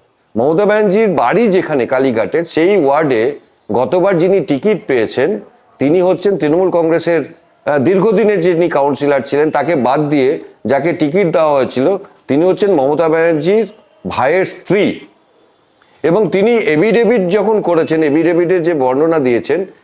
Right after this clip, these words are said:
সেখানে বলছেন তিনি এনজিও করেন, কিন্তু তার সম্পত্তি কত? কোটি কোটি টাকার সম্পত্তি। পশ্চিমবঙ্গে এরকম যা-, আমার জানা অনেকে এনজিও করেন।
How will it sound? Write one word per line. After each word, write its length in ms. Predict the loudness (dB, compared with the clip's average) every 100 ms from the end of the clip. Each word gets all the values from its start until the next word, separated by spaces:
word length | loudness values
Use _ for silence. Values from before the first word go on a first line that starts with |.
| _
সেখানে 340 | -6 -4 0 0
বলছেন 360 | 0 0 0
তিনি 360 | 0 0 0 0
এনজিও 560 | 0 0 2 2 2 0
করেন, 280 | -2 -4 -6 -10 _ _ _ -4
কিন্তু 200 | -2 0
তার 180 | 0 -2
সম্পত্তি 500 | -2 0 0 0 0
কত? 200 | 0 0
কোটি 320 | 0 0 0
কোটি 240 | -2 -2
টাকার 240 | 0 -2 -2
সম্পত্তি। 540 | -4 -4 -4 -8 -12 -18 _ _ -20 _ _ -20 -6
পশ্চিমবঙ্গে 500 | -4 -2 0 2 2
এরকম 440 | 2 0 0 0 0
যা-, 180 | 0
আমার 280 | 0 0 0
জানা 200 | 0 0
অনেকে 500 | 0 2 0 0 0
এনজিও 360 | 2 2 2 0
করেন। 320 | 0 0 -2